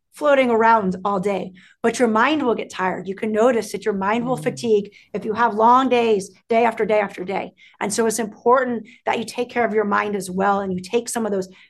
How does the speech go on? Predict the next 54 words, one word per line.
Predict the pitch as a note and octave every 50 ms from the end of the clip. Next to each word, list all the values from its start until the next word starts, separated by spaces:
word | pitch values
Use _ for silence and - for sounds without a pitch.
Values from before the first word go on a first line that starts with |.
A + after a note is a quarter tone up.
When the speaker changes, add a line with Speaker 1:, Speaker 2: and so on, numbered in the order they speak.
| _ _
Speaker 1:
mental | - G3 G3 F#3 - A3 G3+
breaks, | - F#3+ G3 G3 F#3+ G3 -
and | - G3+
you | G3
have | F#3 F#3 A3 A#3+ A3
a | A3+
break | G3 F3+ G#3 G#3 G3+ G3+ -
on | G3+ G3
the, | F#3+ F#3 F#3 - _ _ _
on | - G#3+
the | G3+ F#3+
weekend, | F#3 G3+ G#3 G#3 G#3 A3 G3+ F#3+ F#3
and | F#3
you | F#3 F#3
can | F#3 G#3 G3+
just | F3+ G3+ F#3+ - _ _ _ _ _
look | - A3 G#3+ G#3+
out | B3 A3+ A3 G#3+
the | G3+
window | F#3 F#3 F#3+ G3 F#3+ F#3+ F#3+
or | F#3 F#3
maybe | F#3 F#3 F#3 F#3 F#3+ G3
read | F3+ G3 G#3 G3+
a | G3+
book | E3 - F#3+ F#3 F#3 F3+ F#3 F#3 -
or, | F#3 F#3 F#3 - _ _ _ _ _ _
or | - G3 F#3+
just, | F#3+ G#3 F#3+ F#3+ -
or | - G3+
just | F#3 G#3+ G3+ G#3
spend | - - G#3+ G3+ F#3+
some | - G#3 F#3+
time | F#3 - G3+ G3+ F#3+ F#3+ F#3+ F#3 F3+ - -
to | - A#3 G#3+
recharge | F#3+ F#3 A#3+ C4 - - - A3 A3 G#3+ F#3+ F3+
yourself. | - G3 F#3+ F#3 - - F#3+ - - - -
So | - - G#3+
it's | G3+ G3+ G3 -
a, | G3+ F#3+ - - - -
it's | - A3+ C#4+
an | C#4
important | C#4 - D4+ D#4 D4+ C#4 B3
aspect | A3+ A#3+ A#3 A#3 - - A3+ A3+ -
of, | A3+ F#3 F#3 - _ _ -
of | - G3
space | F#3+ - - B3 D4 D4+ D4
flight | - A#3 G#3 F#3+
that | G#3 F#3+ -
I | G3 A#3
didn't | A#3 B3+ A#3+ A3+
realize | G3+ G3 G#3+ G#3 G3+ G3 F#3
was | F#3+ G3 F#3
gonna | - G#3+ G3+
be | F#3+ F#3+ F#3+ F#3 F#3 -